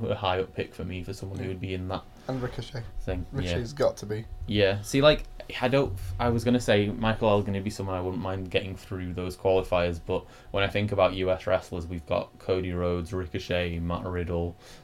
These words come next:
Speaker 1: like, we've
Speaker 2: Mm.
Speaker 1: got enough people that I wouldn't really <laughs> want him to be one of them, to be fair.
Speaker 2: Yeah.
Speaker 1: So, but, you know, I'd be happy to see him in the, you know, in some of the matches there. I think that would be really good.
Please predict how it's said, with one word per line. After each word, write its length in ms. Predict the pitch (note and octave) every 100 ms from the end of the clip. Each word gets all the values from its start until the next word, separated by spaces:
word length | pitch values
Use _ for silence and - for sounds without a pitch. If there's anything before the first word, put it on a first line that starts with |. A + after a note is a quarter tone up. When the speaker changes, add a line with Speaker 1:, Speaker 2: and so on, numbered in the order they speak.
| -
Speaker 1:
like, 160 | F2 -
we've 140 | A#2
Speaker 2:
Mm. 20 | A2
Speaker 1:
got 160 | B2
enough 280 | G#2+ G2+ G2+
people 520 | - F#2+ E2 F#2+ F#2
that 240 | F2 F#2+ - - -
I 80 | G#2
wouldn't 320 | F#2+ G2+ G#2
really 300 | C#3 E3 C#3
<laughs> 80 | C3+
want 100 | C3+
him 220 | F3 F3+
to 120 | -
be 120 | A#2 G2+
one 160 | F#2+
of 100 | G2+
them, 140 | G2 A2
to 100 | A2
be 100 | G#2
fair. 320 | - A2+ - - - C#3
Speaker 2:
Yeah. 280 | B2+ A#2+ A#2
Speaker 1:
So, 360 | - C3+ B2+ C3 G#2 - - - - - - - -
but, 80 | -
you 80 | G#2
know, 140 | G2 G#2
I'd 240 | - G2+ G2
be 80 | G2+
happy 260 | G2 -
to 80 | -
see 120 | -
him 100 | F2+
in 140 | F2 F2
the, 180 | E2+ E2 - - - - - - -
you 100 | A2
know, 120 | G2
in 180 | F#2+ F#2+
some 140 | - F#2+
of 60 |
the 60 | F2
matches 320 | F#2 - F#2
there. 140 | - -
I 40 |
think 160 | - -
that 100 | C#2
would 120 | G#2
be 100 | G2+
really 240 | F#2+ F#2
good. 160 | F#2 F#2